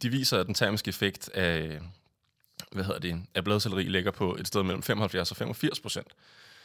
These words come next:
Det vil sige, hvis vi spiser hundrede gram selleri, øh, bladselleri, så er det kun et sted mellem femten og femogtyve procent af de femten kalorier, eller de, af det kalorieindhold,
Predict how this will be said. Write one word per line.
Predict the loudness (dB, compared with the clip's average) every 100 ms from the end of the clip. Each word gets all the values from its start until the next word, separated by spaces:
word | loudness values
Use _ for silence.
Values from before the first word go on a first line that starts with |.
| -20 _ -4
Det | 2
vil | 4
sige, | 4 2
hvis | 0
vi | -2
spiser | -2 0 2
hundrede | 2 2
gram | 0
selleri, | 0 0 0 -2 -8 _ _ _ _ _ _ -20 -8 -4
øh, | -2
bladselleri, | 2 2 2 0 -2 -6
så | 0 2
er | 2
det | 0 -2 -8 _ _
kun | -2 0 0
et | -4
sted | 0 2
mellem | 2 0
femten | 0 0 0 -4
og |
femogtyve | -4 -4 0 0 2
procent | 2 0 -2 -6
af | -8 -4
de | -4 -4 -10 _ _ -8
femten | -6 -4 -4
kalorier, | 0 0 0 -4 -8 -10
eller | -8 -6
de, | -6 -6
af |
det | -6
kalorieindhold, | -2 0 0 0 -4